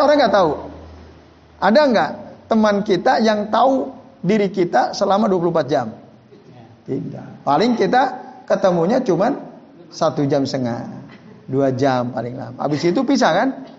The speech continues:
Sendiri san-, sendiri. Orang muji kita. Orang muji kita. Apa dia tahu semua tentang kita? Enggak.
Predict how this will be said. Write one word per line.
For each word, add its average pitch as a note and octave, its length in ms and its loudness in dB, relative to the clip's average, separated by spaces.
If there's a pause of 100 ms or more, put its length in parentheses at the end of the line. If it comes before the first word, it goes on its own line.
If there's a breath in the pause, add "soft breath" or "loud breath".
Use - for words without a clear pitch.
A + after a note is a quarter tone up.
Sendiri E3+ 400 0
san-, G#3 320 2 (480)
sendiri. A#2 400 -4 (400)
Orang C4+ 320 2
muji A3+ 240 4
kita. - 560 -2 (600)
Orang B3+ 320 4
muji G#3+ 220 2
kita. G#3 340 -4 (420)
Apa G#3 220 2
dia B3 240 4
tahu A3 240 6
semua G#3 240 2
tentang G3 240 0
kita? E3 260 -2 (960)
Enggak. F3+ 380 -4